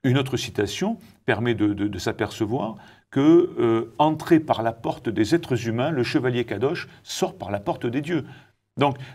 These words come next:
cet aspect luciférien concerne aussi, mais pas seulement, euh, donc, euh, l'orgueil de soi porté à son paroxysme. Et sans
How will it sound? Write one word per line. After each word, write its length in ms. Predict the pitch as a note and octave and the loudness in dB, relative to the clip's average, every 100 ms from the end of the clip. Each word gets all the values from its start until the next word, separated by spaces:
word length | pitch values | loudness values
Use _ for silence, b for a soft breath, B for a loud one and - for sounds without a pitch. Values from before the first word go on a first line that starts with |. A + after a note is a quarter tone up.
| - | -10
cet 260 | - G3 | -2 2
aspect 220 | F#3 - D#3+ | 2 2 2
luciférien 640 | C#3 C3+ B2+ A2 C3 C3 | 2 -2 -2 0 0 -2
concerne 480 | G2 C3+ - A#2+ G#2+ - - | -4 -6 -2 -2 -4 -12 0
aussi, 480 | F3 E3 - C#3 G#3 B B B _ _ - | 4 4 2 -2 -4 B B B _ _ -2
mais 160 | A2 | 0
pas 160 | G#2 G#2+ | 2 -2
seulement, 440 | - G2+ A2+ G#3+ B B B B _ | -2 -4 -2 -6 B B B B _
euh, 240 | A2 A2 A2 | -2 0 -2
donc, 320 | A2 C3 B2+ | -2 -4 -4
euh, 920 | - A2+ A2+ A2+ A2 A2 G#2+ G#2 - - | -2 0 2 0 -2 -4 -4 -6 -8 -2
l'orgueil 500 | A#2+ D3+ C3 C3+ B2 | 2 2 2 2 2
de 140 | G#2+ | 0
soi 340 | A2+ - A#2+ - | -4 0 -2 -2
porté 280 | A2 - A2 | -8 -6 -6
à 60 | |
son 160 | G#2 G2 | -4 -8
paroxysme. 640 | G#2 F2 E2+ - F#2+ E2+ B B B - | -8 -10 -12 -12 -12 -12 B B B 4
Et 120 | D#3 | 4
sans 520 | - - A3+ A#3 | 4 -2 -2 -2